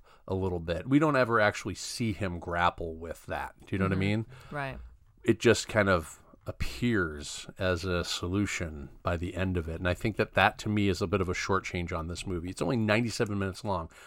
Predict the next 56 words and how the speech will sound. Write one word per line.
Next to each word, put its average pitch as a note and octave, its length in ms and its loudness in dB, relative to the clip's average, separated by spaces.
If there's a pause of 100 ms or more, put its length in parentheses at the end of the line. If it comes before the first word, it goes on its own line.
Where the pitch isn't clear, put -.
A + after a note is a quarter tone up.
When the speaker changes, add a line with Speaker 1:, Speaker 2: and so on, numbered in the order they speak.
(180)
Speaker 1:
There F#3 120 6
are - 120 6
other D3 200 6
movies A2 380 2
that G2 100 -2
are F#2+ 140 2
way G#2+ 380 4
worse B2 340 4
than F2 200 -4
this F2 260 -6 (260)
that A#2 140 6
have A2 100 2
been A2 180 2
two D3 200 -2
and C3+ 80 0
a B2 40 0
half C#3 360 4
hours E2 300 0
Speaker 2:
I - 20 -12
mean, - 80 -6
Speaker 1:
long. - 100 -4
Speaker 2:
you - 80 -6
Speaker 1:
You, A#2+ 80 -2
Speaker 2:
could, F#3+ 160 -6 (100)
I F3+ 60 -6
mean, F#3 160 0
Speaker 1:
you G3 60 2
could F3+ 180 4
give F3 120 8
an D#3+ 80 6
Speaker 2:
honestly, E3+ 40 10
Speaker 1:
extra F3 220 2
Speaker 2:
take F#3+ 100 -2
Speaker 1:
ten D#3 220 4
minutes F#3 280 2
and, C#3+ 260 2
and D3 200 2
go F3+ 140 8
with B3+ 140 4
Speaker 2:
It - 20 0
doesn't G4 160 -2
Speaker 1:
it. - 20 -2
Speaker 2:
even E4+ 120 -4
have B3+ 180 0
to B3 80 -14
be A3+ 120 -6
ten D3 300 -8
minutes. A2+ 400 -12
You G#3 80 -4
Speaker 1:
Yeah. G#3 180 8
Speaker 2:
got G#2+ 180 -2
two, B3+ 260 -6
three, A#3 260 -8
four A3+ 260 -2
minutes. D3+ 280 -4
That's C4 80 8